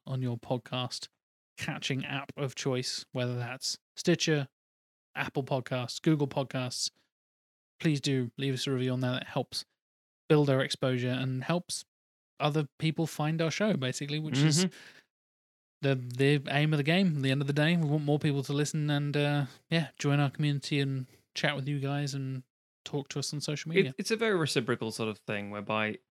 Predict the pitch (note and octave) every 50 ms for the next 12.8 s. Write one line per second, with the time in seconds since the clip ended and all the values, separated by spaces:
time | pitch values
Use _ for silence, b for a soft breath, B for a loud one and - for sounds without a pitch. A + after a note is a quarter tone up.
0 | _ _ _ _ _ _ _ - B2+ B2 D3+ E3+ F3+ F3+ - - - D#3 - D3
1 | C3+ B2 - - E3 D#3+ E3 D#3 - - _ _ _ - - - C3+ B2+ B2 A#2+
2 | A#2 - _ _ _ - - - - B2 A#2 - - A#2+ - - D3+ D#3+ - B2
3 | - - C3+ C3 B2+ - - D#3 D#3 D3+ - - D3+ D3 C#3+ C#3+ C#3+ - - B2+
4 | B2 B2 A#2 - - C#3+ C3+ B2+ A2+ - - B2+ C3 C#3 C#3+ C#3 C3 C3 C3 B2+
5 | B2 B2 - B2 A#2+ - B2 - - B2+ B2 A#2+ A#2+ A#2 A2+ - _ _ _ _
6 | _ _ - C3 B2+ A#2+ A2+ A2+ A#2 A2 - - - - A#2+ A#2 A#2+ A2+ A#2 A2
7 | - A2 G#2+ G#2+ G#2+ - - - - A#2+ A#2 A2+ A2 A2 G#2+ G#2+ A2+ A2+ A2 -
8 | - _ _ _ _ _ _ _ - - - - - - - C#3+ C#3+ C#3 C3 B2
9 | - C3 B2+ B2 A#2+ A#2+ A#2 A#2 A2+ - _ _ _ _ _ _ _ _ _ _
10 | _ _ _ _ _ _ _ _ _ _ - B2+ C3+ D#3 D#3 D3 C#3+ - - C#3+
11 | C3+ - C#3 A2 B2+ A#2+ - - B2+ A#2+ A#2+ A#2+ A#2 - A#2+ A#2+ A#2 A#2+ A#2+ A#2
12 | C3 B2+ A#2+ A2+ A#2 - B2+ B2+ - C3+ B2 B2 A#2+ A#2+ B2